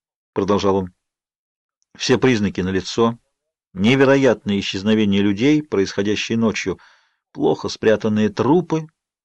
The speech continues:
отсутствие каких-либо вещественных доказательств. Это кто-то совсем новенький. И ни один из стареньких не взял на себя ответственность за появление новичка".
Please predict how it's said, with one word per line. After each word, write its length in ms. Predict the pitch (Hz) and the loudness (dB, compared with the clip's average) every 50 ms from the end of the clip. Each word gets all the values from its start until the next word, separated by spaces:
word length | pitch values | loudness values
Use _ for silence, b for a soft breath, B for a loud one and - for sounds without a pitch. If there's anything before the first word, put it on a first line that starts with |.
| _ _ _ - | _ _ _ -4
отсутствие 600 | 101 101 - - - 156 151 151 - - 98 98 | -4 -4 -2 0 0 0 0 0 -2 -2 -2 0
каких-либо 480 | - 98 - 139 123 - 113 98 98 | -2 -4 -4 -4 -4 -2 -2 -2 -2
вещественных 560 | 90 95 - - 127 117 - - 113 107 90 | -2 -4 -4 -4 -4 -4 -4 -2 -4 -2 -2
доказательств. 760 | 82 101 98 113 107 87 90 82 76 - - - - _ _ _ _ _ _ _ _ _ _ _ _ _ _ _ _ _ _ _ _ _ _ - | -2 -2 0 0 0 0 0 -4 -4 -6 -14 -20 -20 _ _ _ _ _ _ _ _ _ _ _ _ _ _ _ _ _ _ _ _ _ _ -6
Это 260 | - 107 110 - 92 | -4 -4 -4 -4 -6
кто-то 400 | - - - - 135 127 - 120 | -10 -8 -4 0 0 0 0 0
совсем 540 | - - 113 101 - - - 135 143 143 135 | 0 0 0 0 0 -2 -2 0 0 0 0
новенький. 640 | 135 139 135 120 107 98 87 - - - - _ _ _ _ _ _ _ _ _ _ _ _ _ _ _ _ _ _ _ _ _ _ _ - | 2 2 2 2 0 -2 -4 -6 -10 -20 -20 _ _ _ _ _ _ _ _ _ _ _ _ _ _ _ _ _ _ _ _ _ _ _ -6
И 140 | - 101 113 | -2 0 2
ни 100 | 120 127 | 4 6
один 300 | 135 139 135 151 147 135 | 6 6 6 6 6 6
из 120 | 127 - - | 4 2 0
стареньких 680 | - - - 143 156 170 165 156 131 - - - - _ _ _ _ _ _ _ _ _ _ _ _ _ _ _ _ _ _ _ _ _ _ _ _ _ _ _ _ - | -4 2 4 4 6 4 2 0 -2 -6 -10 -18 -20 _ _ _ _ _ _ _ _ _ _ _ _ _ _ _ _ _ _ _ _ _ _ _ _ _ _ _ _ -4
не 180 | - 104 117 | 0 2 2
взял 300 | 117 101 107 139 147 165 | 2 4 6 6 6 6
на 80 | 165 143 | 4 2
себя 260 | - - 135 147 143 | 2 2 4 6 6
ответственность 640 | 139 - 123 127 156 170 175 - - 151 135 123 104 | 4 4 4 6 6 6 4 2 -2 0 2 2 2
за 80 | 120 - | 2 4
появление 500 | - 131 135 131 127 135 123 107 107 104 | 4 6 4 6 6 4 4 4 4 2
новичка". 520 | 107 104 110 107 - - - 95 80 | 2 2 0 -2 -4 -4 -4 -4 -4